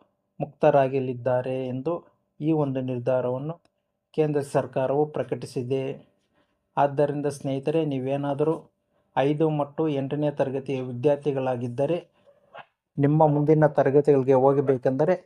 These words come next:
ಒಂದು ಶ್ರಮಪಟ್ಟು ವಿದ್ಯಾಭ್ಯಾಸ ಮಾಡಿದಲ್ಲಿ ಖಂಡಿತ ಯಶಸ್ಸು ಸಿಕ್ಕು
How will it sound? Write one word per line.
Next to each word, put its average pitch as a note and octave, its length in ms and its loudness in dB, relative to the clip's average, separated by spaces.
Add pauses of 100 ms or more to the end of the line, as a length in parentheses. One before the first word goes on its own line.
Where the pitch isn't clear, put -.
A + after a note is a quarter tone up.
(340)
ಒಂದು C3+ 380 4
ಶ್ರಮಪಟ್ಟು C#3+ 720 2
ವಿದ್ಯಾಭ್ಯಾಸ C3 580 2
ಮಾಡಿದಲ್ಲಿ C3 640 2 (440)
ಖಂಡಿತ D3 380 4
ಯಶಸ್ಸು C#3 500 4
ಸಿಕ್ಕು C#3 440 -2